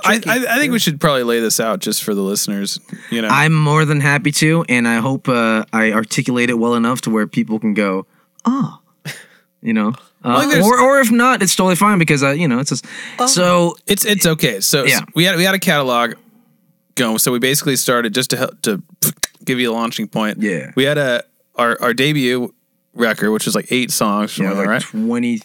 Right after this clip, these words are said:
Speaker 3: twelve, twenty thirteen?
Speaker 1: Yeah.
Speaker 3: Twenty thirteen.
Speaker 1: That, so that was the self-titled Big Monster
Speaker 3: Yeah.
Speaker 1: record, and I still love that artwork, by the way.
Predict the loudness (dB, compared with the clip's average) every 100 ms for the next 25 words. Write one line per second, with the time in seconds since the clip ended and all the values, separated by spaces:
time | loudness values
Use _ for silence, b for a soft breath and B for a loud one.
0 | _ -8 -6 -4 -4 -2 -4 -8 -6 -4
1 | 0 0 0 0 -4 -4 -4 -4 -6 -12
2 | B B B B -2 0 2 0 -2 0
3 | 0 2 0 2 0 -2 0 0 0 0
4 | 0 -2 -2 -4 -6 -12 -16 _ -4 -2
5 | 0 -2 -4 -4 0 0 0 0 -2 -2
6 | -2 0 0 -2 -4 -2 -4 -4 -6 -6
7 | -6 -8